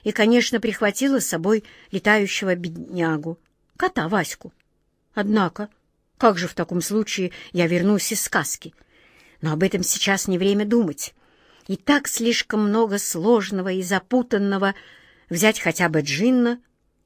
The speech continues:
Как я в нём разочарован! Изменник и предатель, потерявший всякую совесть.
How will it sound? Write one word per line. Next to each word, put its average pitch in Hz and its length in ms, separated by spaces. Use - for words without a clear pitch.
Как 277 460
я 202 160
в 185 80
нём 196 180
разочарован! 196 720
Изменник 233 640
и 208 60
предатель, 202 580
потерявший 202 520
всякую 220 460
совесть. - 500